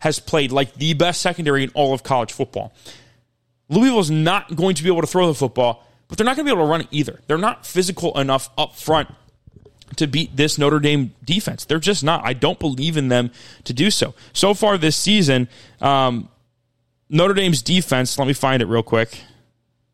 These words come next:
Um, okay, E S P N, what are we doing?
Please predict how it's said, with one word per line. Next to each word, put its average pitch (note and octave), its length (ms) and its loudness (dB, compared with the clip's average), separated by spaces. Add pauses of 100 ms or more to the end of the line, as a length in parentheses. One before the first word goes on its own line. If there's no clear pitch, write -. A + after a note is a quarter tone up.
(1300)
Um, A2+ 1500 2 (1600)
okay, C3 260 -2 (460)
E D3+ 100 2
S D3 120 0
P C#3+ 120 0
N, A2+ 160 0
what B2+ 160 2
are - 40 0
we C#3 120 -2
doing? A#2 420 0